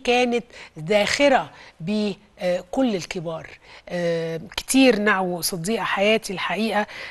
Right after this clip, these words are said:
آه، اللي رحلت، بالذات طبعا ابنها، آه، مغني الراب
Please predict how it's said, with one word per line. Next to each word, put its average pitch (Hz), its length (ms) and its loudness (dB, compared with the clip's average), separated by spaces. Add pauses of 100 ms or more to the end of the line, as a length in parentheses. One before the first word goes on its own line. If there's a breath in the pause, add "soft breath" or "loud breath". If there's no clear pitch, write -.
آه، 170 840 0
اللي 185 160 -4
رحلت، 208 420 0 (340)
بالذات 202 320 0
طبعا 190 360 2
ابنها، 190 500 -4 (300 loud breath)
آه، 170 340 0
مغني 202 540 0
الراب 196 300 2